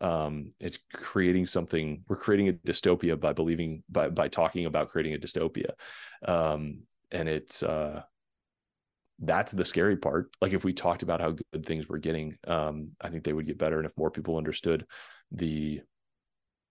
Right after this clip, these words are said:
you know, the beautiful things that are on the other side of some of these doors, and we're willing to open a few more of them, and we're told how exciting it is to open doors and shown the beautiful rewards on the other side of them,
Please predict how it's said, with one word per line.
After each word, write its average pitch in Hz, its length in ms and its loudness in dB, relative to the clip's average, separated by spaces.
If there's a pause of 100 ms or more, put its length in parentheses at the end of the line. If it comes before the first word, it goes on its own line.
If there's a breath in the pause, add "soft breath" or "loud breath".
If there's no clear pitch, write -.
(600)
you 82 160 -6
know, 76 240 -4
the 82 180 2
beautiful 80 500 0
things 78 340 -2
that 76 120 0
are 76 80 2
on 78 100 0
the 78 80 0
other 76 140 0
side 78 280 0
of 85 80 -6
some 82 140 -2
of 73 60 -6
these 76 140 -6
doors, 76 400 0
and 80 100 -8
we're 76 80 -2
willing 78 220 -2
to - 60 -4
open 78 260 -2
a - 20 -4
few 76 220 -4
more 78 220 -2
of 78 120 -2
them, 76 260 -4 (360 loud breath)
and 92 120 -2
we're 85 280 2
told 95 640 4 (100)
how 87 220 0
exciting 85 400 0
it 80 100 -2
is 78 140 -2
to - 80 -6
open 82 320 -2
doors 80 480 2 (340 loud breath)
and 80 140 -4
shown 85 340 0
the 80 100 0
beautiful 87 480 0
rewards 80 480 2
on 80 120 -4
the 78 80 -2
other 78 120 -2
side 113 280 2
of 98 40 2
them, 80 220 -4